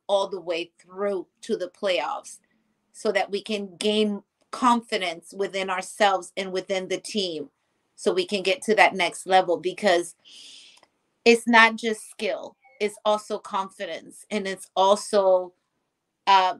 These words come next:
the belief within yourself that you can get to that level. So those guys need to just rise on every occasion so we can just get Jerry a championship ring. I really, really,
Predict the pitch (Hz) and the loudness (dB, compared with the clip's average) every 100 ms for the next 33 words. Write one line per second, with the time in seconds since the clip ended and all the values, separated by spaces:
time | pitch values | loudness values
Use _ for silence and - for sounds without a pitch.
0 | - 220 214 196 202 220 196 196 196 190 | -8 -10 -6 -8 -8 -10 -6 -6 -6 -10
1 | 180 185 - 208 180 170 - 185 190 185 | -10 -12 -6 0 0 0 -4 -12 -10 -12
2 | 190 175 208 - 208 175 165 180 170 165 | -10 -2 -4 -4 -4 0 0 2 -2 -2
3 | 113 80 - _ - - 180 170 - 185 | -6 -12 -14 _ -16 -4 -4 -2 -2 -2
4 | 190 - 190 185 180 180 185 180 - 180 | -4 -2 0 2 0 -2 -14 -14 -10 -10
5 | 190 175 170 - 170 175 175 165 175 180 | -6 -6 -6 -10 2 6 6 4 -4 -10
6 | 165 185 175 175 170 170 180 175 175 156 | -6 -6 -4 -4 -6 -4 -6 -6 -10 -14
7 | - 170 175 175 170 165 165 - - _ | -10 -6 -6 -8 -12 -12 -14 -14 -20 _
8 | _ _ _ _ - 190 196 180 185 185 | _ _ _ _ -2 -2 -2 0 0 2
9 | 170 165 190 165 175 170 - 151 151 185 | -2 -6 -4 -4 -6 -10 -8 -8 -10 -12
10 | 165 151 - 190 180 165 190 185 175 180 | -12 -14 -2 -2 -2 0 2 4 2 0
11 | 175 _ 160 175 175 165 165 160 | -4 _ -2 0 2 0 -4 -6